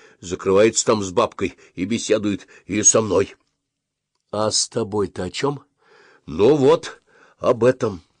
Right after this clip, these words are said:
Несчастный Демочка, который говорил всё тише и тише, обвёл нас глазами, полными настоящих слёз. «Вот об этом нафиг, чтобы никто в дом не заходил,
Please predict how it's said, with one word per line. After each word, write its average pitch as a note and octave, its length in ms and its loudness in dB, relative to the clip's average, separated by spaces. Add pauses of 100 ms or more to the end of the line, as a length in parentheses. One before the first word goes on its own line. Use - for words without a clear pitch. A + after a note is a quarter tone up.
(440)
Несчастный F2+ 840 -2
Демочка, D3 720 -2 (580)
который F2+ 360 -6
говорил F2+ 280 -2
всё F2 200 -6
тише - 360 -10
и E2 60 -10
тише, - 400 -10 (340)
обвёл F#2 460 0
нас F2+ 240 0
глазами, F2+ 500 0
полными F2+ 480 -4 (160)
настоящих - 560 -6
слёз. - 320 -10 (540)
«Вот F#3 260 2
об F#3+ 200 2
этом F#3 320 2
нафиг, - 440 -4 (240)
чтобы D#3+ 260 -4
никто F#3+ 300 4
в D#3+ 60 -4
дом G#3 240 2
не G3 100 2
заходил, F3+ 540 0